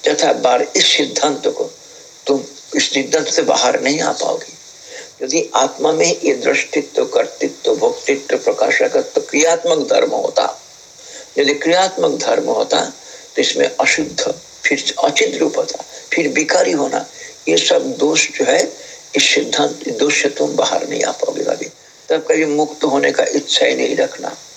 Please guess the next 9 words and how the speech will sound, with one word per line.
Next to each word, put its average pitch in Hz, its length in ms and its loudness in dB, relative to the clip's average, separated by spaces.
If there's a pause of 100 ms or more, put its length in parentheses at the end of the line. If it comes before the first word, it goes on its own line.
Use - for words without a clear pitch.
(960)
मुक्त - 400 -6
होने, - 220 0 (480)
यदि 151 140 2
हम 147 220 0
पहले 151 360 2
से - 160 4
मुक्त 151 340 0
नहीं 143 280 2
है 131 220 0